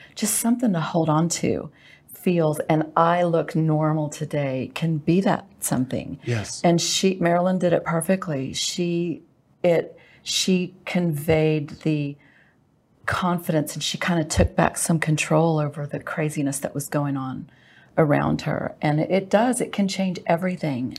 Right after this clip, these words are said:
Speaker 1: And I'm, I'm really glad you shared that one. That was one of,
Speaker 2: Well,
Speaker 1: that's one of my
Speaker 2: I know,
Speaker 1: favorites.
Speaker 2: I know you, you can't take the cancer away, but you can do something that gives them the confidence to continue living their life while they're
Speaker 1: Yeah.
Speaker 2: fighting.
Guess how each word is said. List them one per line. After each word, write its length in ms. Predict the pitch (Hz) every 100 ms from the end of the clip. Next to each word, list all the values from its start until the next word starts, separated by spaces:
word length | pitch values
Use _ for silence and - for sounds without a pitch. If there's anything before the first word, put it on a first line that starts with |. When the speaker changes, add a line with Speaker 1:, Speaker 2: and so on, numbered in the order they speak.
| -
Speaker 1:
And 400 | 156 151 147 - -
I'm, 340 | 156 156 156 -
I'm 160 | 185 202
really 160 | 240
glad 280 | 240 175 170
you 60 | 151
shared 280 | - 147
that 140 | - -
one. 120 | 143
That 100 | 139
was 160 | - -
one 100 | 151
of, 100 | 139
Speaker 2:
Well, 260 | 107 127
Speaker 1:
that's 120 | 127 117
one 100 | 76
of 60 |
my 120 | - 117
Speaker 2:
I 60 |
know, 400 | 123 127 127 127
Speaker 1:
favorites. 100 | 123
Speaker 2:
I 100 | 113
know 200 | 117 120 117
you, 220 | 110 107
you 140 | 113 123
can't 340 | - 123 120
take 240 | - 107 104
the 60 |
cancer 560 | - - 147 123 113 95
away, 240 | 92 90
but 280 | 92 98 -
you 60 | 104
can 240 | - 101
do 180 | 95 117
something 680 | - 110 104 - 104 98 92
that 240 | 95 90
gives 240 | 104 98
them 160 | 104 95
the 80 | 92
confidence 720 | - 95 95 98 95 85 -
to 140 | - 101
continue 480 | 90 - 113 107
living 320 | 98 101 98 90
their 100 | 87
life 380 | 85 85 -
while 120 | - 80
they're 140 | 80
Speaker 1:
Yeah. 60 | -
Speaker 2:
fighting. 420 | - 76 78